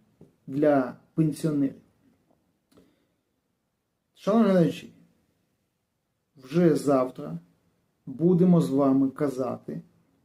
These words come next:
і розмовляти про інший, але справедливий механізм пенсії, розрахунку пенсії. Тому надовго з вами не прощаюсь.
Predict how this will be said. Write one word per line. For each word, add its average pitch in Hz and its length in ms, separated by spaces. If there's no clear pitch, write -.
і 170 160
розмовляти 156 760
про 143 520
інший, 220 680
але 202 580
справедливий 196 800
механізм 156 580
пенсії, 135 480
розрахунку 165 640
пенсії. - 380
Тому 196 280
надовго 196 420
з 165 60
вами 180 220
не 170 80
прощаюсь. 170 800